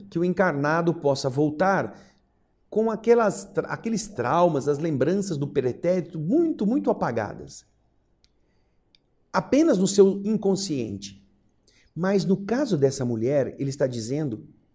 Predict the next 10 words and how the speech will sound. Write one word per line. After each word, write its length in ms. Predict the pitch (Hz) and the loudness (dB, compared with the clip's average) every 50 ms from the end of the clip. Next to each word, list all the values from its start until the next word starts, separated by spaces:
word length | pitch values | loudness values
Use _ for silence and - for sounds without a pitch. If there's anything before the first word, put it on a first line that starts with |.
| _ _ _ _ _ _ _ _ | _ _ _ _ _ _ _ _
que 400 | - 175 185 180 - - - - - - _ _ _ _ _ _ _ - - - _ _ | -4 -2 0 0 -2 -4 -10 -20 -20 -20 _ _ _ _ _ _ _ -20 -20 -20 _ _
ela 200 | - 196 240 254 | 2 2 2 2
se 160 | 254 - 247 | 2 -2 -6
cristalizou 680 | - - - 240 - - 254 233 226 214 180 151 175 165 | -4 -2 -2 -2 0 2 2 2 2 2 2 2 0 0
tanto 640 | 175 - - 214 247 247 233 208 - - 120 - - - - - - _ _ _ _ - | 0 -2 -2 2 2 4 4 2 0 -4 -8 -8 -10 -14 -20 -20 -20 _ _ _ _ -4
no 120 | 139 147 | -2 -2
trauma 640 | 143 151 147 160 151 165 185 190 175 151 123 117 - | -2 0 2 4 6 6 6 6 4 4 0 -4 -4
que 80 | - 143 | -2 0
ela 140 | 139 135 123 | 0 0 0
sofreu 760 | - - - - - - 143 143 160 160 147 - - - - | -2 -4 -6 -6 -4 0 2 2 4 4 2 0 -4 -10 -18